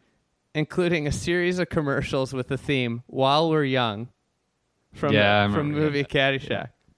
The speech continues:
Speaker 2: They were playing those all at Marion, right? A bunch of, yeah, I remember that in
Speaker 1: So,
Speaker 2: twenty thirteen.
Speaker 1: so they assessed two slow, uh, you know, to back up that, that big marketing campaign, they assessed,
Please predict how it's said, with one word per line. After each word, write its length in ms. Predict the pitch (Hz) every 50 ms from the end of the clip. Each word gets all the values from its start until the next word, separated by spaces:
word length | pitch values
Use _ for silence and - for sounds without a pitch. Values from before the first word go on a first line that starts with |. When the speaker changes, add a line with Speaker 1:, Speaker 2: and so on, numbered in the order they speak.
| _ _ _ _ _ _ _ _ _ _ _ _ _ _ _ _ _
Speaker 2:
They 80 | - 120
were 80 | 117 117
playing 300 | 113 - 139 127 123 120
those 160 | 117 107 113
all 180 | 107 107 104
at 60 | 98 92
Marion, 720 | 95 95 95 98 98 95 95 95 92 92 92 85 - - -
right? 300 | - 95 90 95 98 92
A 160 | - 98 98 95
bunch 360 | 92 98 98 92 95 - -
of, 100 | - 92
yeah, 360 | 92 87 82 87 87 - - -
I 40 | -
remember 240 | - 90 85 85 90
that 200 | 90 87 - 50
in 80 | 55 113
Speaker 1:
So, 80 | - -
Speaker 2:
twenty 180 | - - - 98
thirteen. 420 | - - 52 - - - - -
Speaker 1:
so 180 | - - 165 156
they 160 | 160 165 165
assessed 500 | 175 165 - - 175 165 - - - - - - - - _ -
two 160 | - - 208
slow, 300 | 202 - - 196 190 185 185 185
uh, 120 | - 180 - -
you 80 | 165
know, 160 | 160 160 151
to 120 | 147 147 139
back 360 | - 160 156 160 160 - -
up 200 | 185 170 - -
that, 240 | 170 156 143 - - - 175 147
that 300 | 151 143 131 - - -
big 240 | - 175 170 156 156
marketing 480 | 160 156 151 147 - - 139 143 139
campaign, 600 | 135 - 143 127 123 123 - 135 123 120 120 117
they 100 | 117 117 117
assessed, 520 | 123 - - 139 131 131 131 - - -